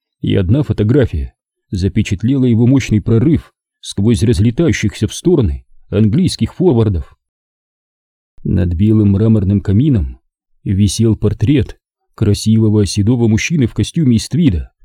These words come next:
со стетоскопом на шее. Табличка внизу на позолоченной раме поясняла,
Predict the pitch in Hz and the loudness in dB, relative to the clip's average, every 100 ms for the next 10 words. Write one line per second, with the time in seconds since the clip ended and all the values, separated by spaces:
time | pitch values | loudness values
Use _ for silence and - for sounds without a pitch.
0 | _ _ - 104 - 110 104 - - 120 | _ _ -6 -4 -2 -2 -2 -4 -2 0
1 | 107 110 - 175 87 67 _ _ _ _ | 2 0 2 0 0 -4 _ _ _ _
2 | _ _ _ - 110 92 120 120 - 110 | _ _ _ -4 -4 0 -2 -2 -2 0
3 | 110 98 127 117 110 92 110 127 - 107 | 2 2 0 0 0 0 0 0 0 0
4 | 113 123 113 90 110 104 110 147 117 71 | 2 2 2 0 0 0 0 2 0 -2